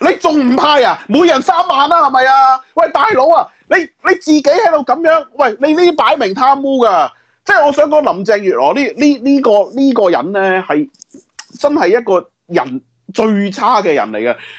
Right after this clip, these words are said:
佢係我有史以嚟見過最差嘅一個人。完全呢，佢嗰種情況呢，佢嗰個唔係叫奴才化，佢嗰個直情呢係種族仇恨啊！佢仇恨香港人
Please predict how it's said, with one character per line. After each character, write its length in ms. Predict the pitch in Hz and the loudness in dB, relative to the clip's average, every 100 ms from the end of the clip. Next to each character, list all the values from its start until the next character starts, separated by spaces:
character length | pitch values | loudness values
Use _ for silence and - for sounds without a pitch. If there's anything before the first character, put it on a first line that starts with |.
| - | -4
佢 160 | 226 226 | 0 2
係 60 | |
我 100 | 190 | 0
有 380 | 220 175 220 262 | 0 0 0 0
史 200 | 233 - | -4 -4
以 320 | 185 233 220 170 | -2 -2 0 0
嚟 180 | 131 135 | -2 -4
見 220 | 190 180 | -4 -2
過 200 | 180 175 | 0 -2
最 500 | 175 185 190 185 185 | -2 0 0 0 -2
差 360 | 170 185 190 175 | -2 -2 0 0
嘅 180 | 151 156 | -2 -2
一 40 | |
個 140 | 139 | -4
人。 80 | 113 - _ _ _ _ _ - | -10 -12 _ _ _ _ _ -4
完 420 | 202 202 208 208 | 0 0 0 -2
全 320 | 190 208 190 233 | -2 2 2 2
呢， 60 | 285 311 - - - - - | -2 -6 -16 -20 -20 -10 -4
佢 120 | 240 | 0
嗰 140 | 269 285 | 0 0
種 160 | 277 | -2
情 180 | 285 143 | -4 -4
況 180 | 185 196 | -2 -2
呢， 100 | 233 | -2
佢 120 | 208 | -2
嗰 120 | 190 | -2
個 80 | 214 202 | -2 -2
唔 100 | 120 | -2
係 140 | 117 | -4
叫 100 | 113 | -2
奴 220 | 123 98 95 | -2 -2 -4
才 120 | 87 95 | -8 -6
化， 400 | 101 107 101 90 _ _ _ _ _ _ | -4 -4 -6 -14 _ _ _ _ _ _
佢 120 | - 208 | -2 0
嗰 100 | 247 | 0
個 120 | 226 | -2
直 100 | 180 | -6
情 180 | - 113 | -8 -4
呢 60 | 160 | -2
係 240 | 185 123 | -2 -4
種 240 | - 117 165 | -4 -4 -4
族 100 | 131 | -4
仇 200 | - 90 | -6 -6
恨 220 | 113 101 | -6 -6
啊！ 140 | 101 107 _ | -10 -14 _
佢 140 | - 165 | -4 -4
仇 200 | 170 190 | -4 -6
恨 160 | 110 139 | -6 -4
香 160 | 151 | -4
港 180 | 123 95 | -4 -2
人 100 | 123 | -4